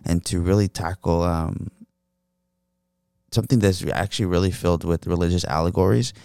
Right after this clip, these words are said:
whether you see the Bible as a history book, like a book full of stories, or if you see, um, the themes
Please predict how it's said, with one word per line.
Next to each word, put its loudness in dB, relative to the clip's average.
whether 6
you 4
see 2
the 2
Bible 2
as 0
a -2
history 0
book, 2
like -6
a -4
book -6
full 0
of -2
stories, 2
or 6
if -2
you 2
see, 0
um, -2
the 0
themes 2